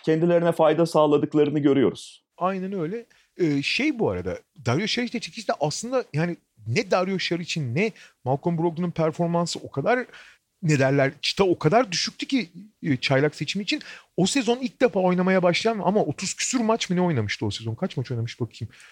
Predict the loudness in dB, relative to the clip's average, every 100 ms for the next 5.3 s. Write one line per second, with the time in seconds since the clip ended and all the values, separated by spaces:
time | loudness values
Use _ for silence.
0 | _ 2 4 6 4 4 4 2 0 -2
1 | 2 2 4 4 4 4 4 4 2 0
2 | -2 -2 -2 -4 -2 -2 0 0 0 -2
3 | -8 -4 2 4 6 6 6 4 0 -6
4 | -4 -4 -8 _ _ _ _ _ _ _
5 | -10 -2